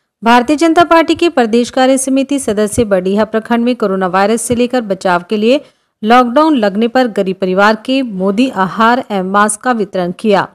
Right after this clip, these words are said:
मौके प्रदेश कार्य समिति सदस्य ने बताया कि आज जो हमारे प्रखंड की तरह हर राज्य में कोरोना वायरस महामारी जैसी महामारी वायरस की मार लोगों को झेलनी पड़ रही है, उससे बचाव के लिए माननीय प्रधानमंत्री नरेंद्र मोदी जी ने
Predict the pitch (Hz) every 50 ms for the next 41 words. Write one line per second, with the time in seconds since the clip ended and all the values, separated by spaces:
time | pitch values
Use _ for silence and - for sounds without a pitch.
0 | _ _ _ _ _ _ _ _ _ - 226 247 254 254 339 311 339 339 330 294
1 | 339 349 349 - 262 240 233 240 233 - 254 262 269 254 277 285 277 - 277 262
2 | 277 269 269 - 285 285 302 285 233 208 214 220 220 220 214 - 247 240 214 190
3 | 185 180 - 226 226 196 202 202 190 180 180 180 175 - 196 185 - 233 233 226
4 | 220 254 247 247 196 180 180 180 175 190 208 190 175 180 180 180 180 - 208 208
5 | 214 269 330 - - - _ _ _ _ _ - 254 262 285 294 330 320 320 320
6 | 320 339 359 349 - 240 226 226 233 233 240 247 262 254 220 202 196 190 - 214
7 | 196 196 190 196 208 214 214 214 247 226 208 185 180 185 185 185 - - 196 185
8 | 180 190 214 233 240 240 240 240 233 247 233 277 277 240 - - 240 220 190 175
9 | 170 - 175 170 180 185 185 214 214 202 247 302 349 - _ _ _ _ _ _
10 | _ - 240 269 262 - 349 339 302 302 - 311 294 285 277 277 311 294 311 330
11 | 311 240 196 202 208 220 233 247 269 277 - 196 180 185 180 180 185 180 185 190
12 | 190 180 220 240 294 311 269 202 190 202 190 190 180 185 180 185 208 220 214 269
13 | 294 277 269 - 202 196 190 202 233 226